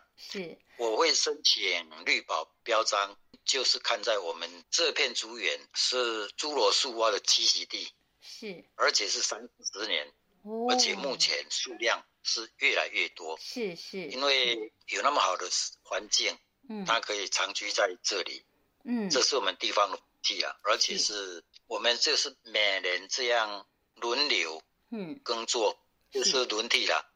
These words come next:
Speaker 2: 我们种竹园到现在三四十年的时间，
Speaker 1: 是。
Speaker 2: 这一块土地长久就是种的竹园，
Speaker 1: 是。
Speaker 2: 不会说是又是跟其他作物更替改来改去，不会。
Speaker 1: 是。
Speaker 2: 我们就是轮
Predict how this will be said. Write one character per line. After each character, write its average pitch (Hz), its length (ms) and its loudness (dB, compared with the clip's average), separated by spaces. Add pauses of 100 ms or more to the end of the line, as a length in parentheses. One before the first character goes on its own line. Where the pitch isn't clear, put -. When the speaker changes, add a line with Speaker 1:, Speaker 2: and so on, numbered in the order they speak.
(140)
Speaker 2:
我 107 140 -8
们 120 140 -2
种 147 220 2
竹 139 200 -6
园 98 180 0
到 113 140 4
现 113 120 2
在 107 60 4
三 107 180 2
四 - 180 -6
十 - 180 -10
年 87 180 -2
的 - 60 -10
时 - 180 2
间， 80 260 0
Speaker 1:
是。 - 460 -6
Speaker 2:
这 160 200 2
一 139 40 -2
块 143 200 2
土 87 280 -6
地 95 200 -20
长 113 320 -2
久 80 200 0 (100)
就 104 120 2
是 117 160 0
种 101 260 -2
的 - 80 -16
竹 - 240 -14
园， 80 180 -4 (140)
Speaker 1:
是。 202 400 -8
Speaker 2:
不 277 140 -4
会 147 120 4
说 123 360 2
是 131 160 2
又 120 120 0
是 110 640 -2 (400)
跟 123 140 -2
其 - 160 2
他 107 140 2
作 104 240 -2
物 95 120 -10 (160)
更 117 340 -2
替 117 380 0 (140)
改 85 140 2
来 87 120 4
改 80 160 -2
去， 92 220 0
不 85 220 -10
会。 90 120 2
Speaker 1:
是。 - 120 -8 (340)
Speaker 2:
我 95 60 -14
们 113 100 0
就 139 140 4
是 120 500 0
轮 110 260 -2